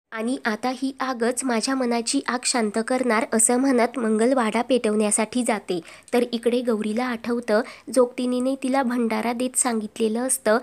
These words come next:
"हा भंडारा वाड्याच्या चारही बाजूने पसरून दे, फेकून दे, मग तुझ्यावर कोणतंही संकट येणार नाही."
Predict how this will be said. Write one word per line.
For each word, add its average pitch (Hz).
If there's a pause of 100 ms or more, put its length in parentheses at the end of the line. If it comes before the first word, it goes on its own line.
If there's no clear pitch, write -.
(180)
"हा -
भंडारा 240
वाड्याच्या 214
चारही 220
बाजूने 226
पसरून 240
दे, 233
फेकून 240
दे, 196 (360)
मग 254 (100)
तुझ्यावर 247
कोणतंही 233
संकट 233
येणार 233
नाही." 240